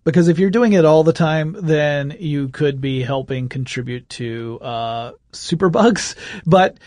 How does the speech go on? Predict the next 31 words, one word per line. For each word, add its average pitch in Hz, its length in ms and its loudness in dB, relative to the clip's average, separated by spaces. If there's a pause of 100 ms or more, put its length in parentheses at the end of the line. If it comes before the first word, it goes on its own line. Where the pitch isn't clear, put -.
(200)
for 190 160 0
something 254 400 2
where 202 160 8
you 180 260 6
are 165 140 6
in 170 240 -2
an 175 140 2
environment 160 600 2
where 151 200 0
you 143 220 -2
are 139 100 -4
concerned 147 680 -4
about 135 680 -2 (100)
the 131 560 -6
cleanliness 151 800 -4
of 147 280 -4
that 151 160 2
environment, 147 440 -2
let's 143 200 -6
say 143 200 -2
that 139 140 -8
someone 139 240 -6
is 127 120 -8
coughing 139 460 -6
and 131 100 -6
you 135 140 -6
want 135 300 -6
to 127 260 -8
eat 156 240 -12
your, 135 280 -6
mm, 143 500 -10